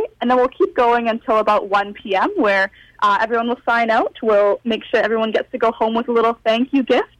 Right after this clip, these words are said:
And, uh, we'll be sharing all the photos with everyone that evening, including the group photo that we're gonna get together at the, that we're gonna get at the start of the activity. And it's just gonna be a really empowering day. It's gonna be a wonderful time.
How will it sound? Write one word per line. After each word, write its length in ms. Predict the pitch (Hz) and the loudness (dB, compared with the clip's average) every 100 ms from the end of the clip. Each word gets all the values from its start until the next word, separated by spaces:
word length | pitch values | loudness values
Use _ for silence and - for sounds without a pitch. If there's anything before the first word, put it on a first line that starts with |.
| _ _ - | _ _ -4
And, 320 | 226 220 214 | 0 0 0
uh, 240 | 226 220 233 - - | 0 0 -2 -10 -8
we'll 100 | 254 | -4
be 140 | 269 - | -4 0
sharing 280 | 247 247 240 - | 2 2 0 0
all 280 | 240 254 | 2 2
the 120 | 247 254 - | 2 -2 -2
photos 320 | 220 226 226 | -2 0 0
with 100 | 240 - | -2 -6
everyone 520 | 214 220 208 208 208 - | -4 -4 -2 -2 -4 -4
that 200 | 214 214 - | -2 -2 -4
evening, 480 | 214 208 208 220 320 _ - | -12 -8 -4 -2 -2 _ -10
including 400 | 214 - 277 262 | -6 0 2 2
the 60 | |
group 320 | 226 220 269 - | 0 -2 -4 -2
photo 200 | 240 233 | -2 0
that 100 | 254 | -2
we're 100 | 220 | -2
gonna 160 | 220 214 | -2 -2
get 300 | 202 214 - | -2 -2 -4
together 400 | 240 202 202 202 | -4 -4 -2 -4
at 160 | - | -6
the, 120 | - 214 - | -8 -10 -4
that 160 | 214 | -4
we're 100 | 208 | -2
gonna 180 | 208 208 | -4 -6
get 220 | 202 208 - | -4 -4 -2
at 100 | - | -6
the 80 | 214 _ | -10 _
start 220 | 196 196 | -4 -4
of 100 | 202 | -4
the 120 | 202 | -4
activity. 520 | 190 _ - 190 233 370 _ _ _ - | -4 _ -14 -6 -4 -4 _ _ _ -2
And 160 | 233 | -2
it's 100 | 262 | -2
just 140 | 349 359 | -4 -4
gonna 160 | 415 | -2
be 80 | 381 | 0
a 80 | 320 | 0
really 320 | 233 240 247 | 2 2 2
empowering 640 | 233 240 - 196 202 190 196 | -2 -2 -2 0 0 -4 -6
day. 220 | 190 107 | -6 -6
It's 120 | - - | -8 -4
gonna 180 | 262 | -2
be 100 | 240 | 0
a 60 | 214 | 0
wonderful 460 | 185 190 180 - 196 | 0 -2 -2 -6 -8
time. 420 | - - - | -6 -8 -8